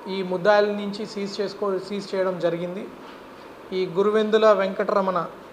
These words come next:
ఈ గోపన్నపాలెం పంచాయతీ దెందులూరు ఒక ముద్దాయి, ఇంకొకరు బొంతు నరేంద్ర,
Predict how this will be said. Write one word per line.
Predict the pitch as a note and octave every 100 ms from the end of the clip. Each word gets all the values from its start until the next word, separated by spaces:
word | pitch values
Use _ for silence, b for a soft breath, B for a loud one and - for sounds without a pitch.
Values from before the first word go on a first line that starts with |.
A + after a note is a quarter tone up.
| - - - - F3
ఈ | E3+ E3+ E3+ E3
గోపన్నపాలెం | F#3+ G3+ G3+ G3 G3 F#3+
పంచాయతీ | F#3+ F#3 F#3 F#3+ G3
దెందులూరు | E3 F3 F#3 F#3+ F3+ F3 E3 -
ఒక | - F3+ F3 E3+ D#3+ E3
ముద్దాయి, | E3 F#3 G#3 C#4 - - - - -
ఇంకొకరు | F#3 G3 G3 G3 F3 D#3+ F3+ - - - - - -
బొంతు | E3+ F3 G3+ A3
నరేంద్ర, | G3+ F#3+ G3+ F#3